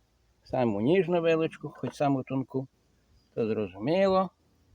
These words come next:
що це ма-, слава майже,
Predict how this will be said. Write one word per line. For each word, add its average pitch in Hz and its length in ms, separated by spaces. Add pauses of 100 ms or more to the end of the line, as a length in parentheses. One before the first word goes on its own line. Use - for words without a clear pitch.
(560)
що 117 140
це 170 340 (720)
ма-, 127 240
слава 143 420 (260)
майже, 139 400